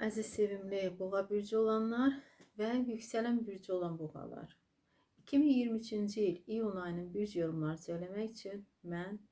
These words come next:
Leyla Pənahlı, sizlərlə görüşə gəldim. Əziz, sevimli boğalarım, bir müddət, e, mən yox idim yayında.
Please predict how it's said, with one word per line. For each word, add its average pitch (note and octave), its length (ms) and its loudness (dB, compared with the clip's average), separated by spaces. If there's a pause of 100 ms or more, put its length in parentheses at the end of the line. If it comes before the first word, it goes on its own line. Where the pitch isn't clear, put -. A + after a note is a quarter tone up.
(260)
Leyla G3 300 -2
Pənahlı, F3 460 -6 (160)
sizlərlə F3+ 560 -10 (140)
görüşə D#3+ 360 -6
gəldim. D3 380 -6 (480)
Əziz, A3 260 -6
sevimli G3 420 -4
boğalarım, E3 520 -2 (800)
bir B3+ 160 2
müddət, G#3 420 0 (220)
e, - 20 2 (1600)
mən F#3 180 0
yox F#3+ 240 0
idim G#3 240 0
yayında. G3 480 0